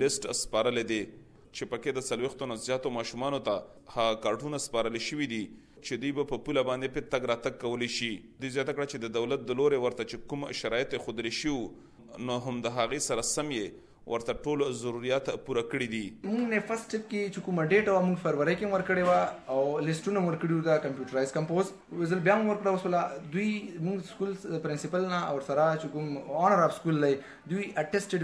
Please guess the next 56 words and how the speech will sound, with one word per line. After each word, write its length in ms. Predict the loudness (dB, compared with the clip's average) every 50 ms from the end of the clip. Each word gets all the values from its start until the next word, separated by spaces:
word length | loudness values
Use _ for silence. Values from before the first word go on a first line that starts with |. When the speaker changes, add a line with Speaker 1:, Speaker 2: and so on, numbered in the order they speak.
| 2 0
Speaker 2:
ویریفاید 500 | 0 0 4 4 6 6 6 4 2 2
لیسټ 240 | 0 2 0 0
ورکړو. 220 | 0 0 -2 -4 -4 -4 0 0
هغه 100 | 2 4 4
لاندې 160 | 4 4 4 2 2
موږ 80 | 4 4 4 2 2 -4 -12 -14 -2 2
پولیټیکل، 420 | 2 2 2 0 -2 -2 0 2 2 4
هغه 260 | 4 4 2 2 0 0
سره 40 | 0 0 -2 -2
ایجنټ، 240 | -2 -2 -2 -2 -4 -10 -12 -10 -6 -6 -4 -4
پولیټیکل، 420 | -4 -4 -4 -2 0 0 0 0 -2 -4 -6 -6
پولیټیکل 340 | -6 -4 0 2 4 4 4
کې 60 | 4 2 2
موږ 100 | 4 4 4
ورکړی 260 | 4 4 4 4 4 4
دی، 480 | 2 0 -4 -8 -12 -16 -6 -2 -2
اف 100 | -2 0 4
سی 120 | 6 6
والا 200 | 6 6 6 4
هم 200 | 2 2 2 2
ورکړی 280 | 2 2 2 4 4 4 4
دی، 460 | 2 2 0 -2 -6 -10 -12 -8 0 2
نادر 300 | 4 4 4 4 2 2
سره 100 | 2 2
هم 160 | 4 4 4 4
موجود 280 | 4 2 2 2 0
دی. 80 | 0 0 -2 -6 -14 -20 -20 -8 -4
کوم 160 | -2 -2 2 2
کس 140 | 2 2 2 0
چې 80 | -4 -6 -6 -6 -6 -8 -2 0
ګیټ 140 | 0 0 2 0
راکې 180 | 0 0 0 0
وځي، 160 | 0 2 2 2
نو 60 | 2 0
په 60 | 0 2
دې 80 | 4 4
لیسټ 180 | 4 4 4 2 0
راکې 180 | 0 0 -2 -4
وځي. 140 | -4 -6 -8
چې 80 | -4 2 4
دې 80 | 4 6 6
خوا 100 | 6 6
راکې 180 | 6 4 4 2 4
وځي، 180 | 4 4 2 0 -4 -8 -12 -14 -8 -4 -2
نو 40 | 0 0
دوی 100 | 0 0 0
چې 80 | -2 -2 -4
کوم 100 | -2 2
پروسیجر 400 | 2 2 2 4 4 4 4 4
موږ 160 | 4 2 2
ته 60 | 0
یې 80 | -2 0
ښایي، 160 | 0 -2 0 0
په 60 | 0 2
دې 80 | 2 0 0
کې 100 | 0 -2